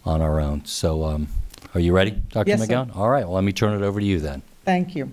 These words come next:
Speaker 2: and I apologize for the delay. Good evening. Uh, let me introduce Renata Parapche, who's with me this evening from Student Enrollment. This evening, we bring you a targeted rezoning for the Watermark area in Southwest Orange County.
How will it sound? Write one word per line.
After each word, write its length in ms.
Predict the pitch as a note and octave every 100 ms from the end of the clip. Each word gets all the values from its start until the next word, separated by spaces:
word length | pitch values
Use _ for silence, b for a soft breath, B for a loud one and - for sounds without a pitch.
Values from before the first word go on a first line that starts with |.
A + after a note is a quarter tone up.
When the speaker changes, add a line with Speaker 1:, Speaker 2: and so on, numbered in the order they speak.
| -
Speaker 2:
and 160 | F#3 E3+
I 120 | E3
apologize 680 | F#3+ F#3+ F3+ E3+ F3+ E3+ F3+
for 140 | F3
the 80 | E3+
delay. 420 | D#3+ D#3 C3+ A#2 - - B B B -
Good 140 | A3
evening. 500 | A3+ A3+ F#3 D3+ D3+ D#3+
Uh, 140 | F#3
let 160 | F#3 G#3+
me 120 | A3
introduce 440 | G#3+ G3 G3+ G3
Renata 340 | F#3+ F#3+ F#3 F#3+
Parapche, 720 | F#3+ F#3+ G3+ G3+ A#3+ A3 G3
who's 320 | F#3+ F3 -
with 240 | F#3 F#3+
me 160 | G3+ F#3+
this 260 | G3 F#3+ A3
evening 340 | G#3+ A3 A3+
from 380 | - E3+ E3+ E3+
Student 420 | - F#3+ F#3 F3+
Enrollment. 640 | F3+ F3+ F3+ B3 C4+ - - - B B B B B B
This 220 | G#3 G3
evening, 340 | B3 B3 B3+ B3
we 140 | G#3+
bring 280 | G3 G#3+ A3
you 120 | G3+
a 60 | F3+
targeted 520 | F#3 F#3 G3 A3+ C4+
rezoning 720 | B3+ C4+ G#3 G3+ F#3+ G3 F#3+
for 100 | F#3
the 80 | E3
Watermark 640 | F3+ F#3 G#3+ G#3+ A3 A3+
area 360 | G3+ F3 E3+ E3
in 180 | - D#3+
Southwest 640 | - D#3+ D#3+ F3 D#3+ -
Orange 280 | D#3 D#3 -
County. 460 | G#3+ G3+ F#3 C3